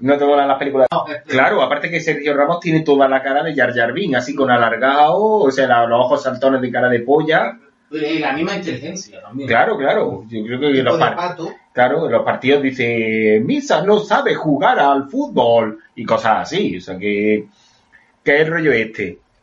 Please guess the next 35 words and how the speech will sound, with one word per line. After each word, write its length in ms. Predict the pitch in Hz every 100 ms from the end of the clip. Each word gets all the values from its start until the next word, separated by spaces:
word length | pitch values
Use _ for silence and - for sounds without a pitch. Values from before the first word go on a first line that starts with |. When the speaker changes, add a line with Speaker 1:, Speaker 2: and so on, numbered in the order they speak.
| _
Speaker 1:
Espérate 320 | _ 101 104
que 60 | 104
te 80 | 90
vas 160 | 101
a 40 | 107
quemar, 220 | 107 101
mira, 180 | 98 101
ve. 200 | 92 90 _ _ _ _ -
Va 80 | 123
a 40 |
salir 220 | 110 98 98
ardiendo 320 | 214 208 202
este 220 | - 202
aquí. 220 | 202 180 180 165 _
Speaker 3:
<laughs> 0 |
Speaker 1:
Que 180 | 180 -
estamos 220 | 117 127
aquí 100 | 123
haciendo 240 | 127 131 123
una 120 | 120
barbacoa 560 | 117 117 113 120 113 110
y 160 | 107
se 140 | 104 101
nos 140 | 98
va 80 | 107
a 20 |
quemar 240 | 104 104
el 80 | 95
Paco. 420 | 101 113 107 - _ _ _ _ - - - - - _ _ _ _ _
Pero 260 | 120 113 107
que, 480 | 113 107 104 95 92
que 160 | 107
esto, 140 | 127 -
el 100 | 107
Pablo, 260 | 113 127